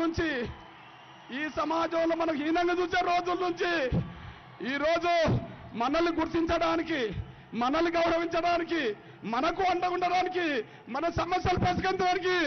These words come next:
ఈ దేశానికి పెద్దన్నే మనకు అండగా నిలబడడానికి వచ్చిండు. చేతులెత్తి నమస్కరించండి.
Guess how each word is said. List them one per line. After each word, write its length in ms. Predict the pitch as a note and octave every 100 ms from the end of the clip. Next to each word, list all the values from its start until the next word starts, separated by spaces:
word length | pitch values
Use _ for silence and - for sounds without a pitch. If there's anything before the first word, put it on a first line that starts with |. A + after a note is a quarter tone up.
| - - - D#4
ఈ 40 | E4 E4
దేశానికి 420 | F4+ F4+ F#4+ F4+ -
పెద్దన్నే 500 | G4 G4+ F#4+ F#4+ G4 F#4 - F4
మనకు 200 | F4 F4
అండగా 200 | F4+ F#4 F4+
నిలబడడానికి 420 | E4+ E4+ E4+ E4+
వచ్చిండు. 340 | E4 E4+ E4 E4 F3+ - D4+
చేతులెత్తి 500 | F#4+ F#4+ G#4 G4 F#4
నమస్కరించండి. 720 | F#4 F4 F4+ F4+ F4 E4+ E4+